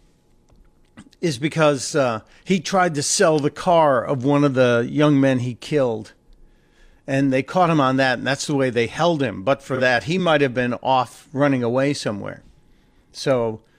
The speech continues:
Mister DiNardo, um, you're probably guaranteed to rot in jail. I would prefer you get your opportunity to burn in hell quicker. And if that makes me a bad guy, then so be it.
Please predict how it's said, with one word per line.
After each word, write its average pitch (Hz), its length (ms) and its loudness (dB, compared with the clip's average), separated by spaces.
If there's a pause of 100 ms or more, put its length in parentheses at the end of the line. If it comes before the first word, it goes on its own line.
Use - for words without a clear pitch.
(500)
Mister 151 300 -2
DiNardo, 135 840 0
um, 120 640 -4
you're 139 180 -2
probably 143 560 -2
guaranteed 135 480 -2
to 127 80 -2
rot 127 400 0
in 120 180 -6
jail. 110 640 0 (320)
I 123 120 -6
would 120 220 -8
prefer 135 340 -6
you 123 160 -2
get 127 160 -2
your 123 160 0
opportunity 120 640 -2
to 117 180 -10
burn 117 300 -6
in 107 140 -6
hell 123 520 -2
quicker. 135 500 -4 (640)
And 127 100 -2
if 113 120 -4
that 139 180 2
makes 139 280 -6
me 143 120 2
a 131 60 0
bad 127 400 -2
guy, 127 400 2
then 120 340 -4
so 160 260 0
be 196 180 0
it. - 220 -4